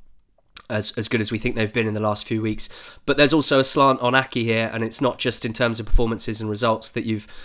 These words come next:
uh, rightly brought up, but also what happened last weekend, where in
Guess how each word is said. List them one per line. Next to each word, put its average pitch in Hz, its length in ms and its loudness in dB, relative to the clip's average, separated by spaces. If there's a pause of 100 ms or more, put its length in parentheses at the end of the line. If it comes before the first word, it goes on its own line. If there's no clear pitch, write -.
(160)
uh, 110 140 0
rightly 120 300 2
brought 113 300 -2
up, 113 220 0
but 117 100 -2
also 117 340 0 (300)
what 120 140 4
happened 117 240 0
last 113 240 2
weekend, 110 420 -2 (100)
where 107 520 -2
in 110 280 -4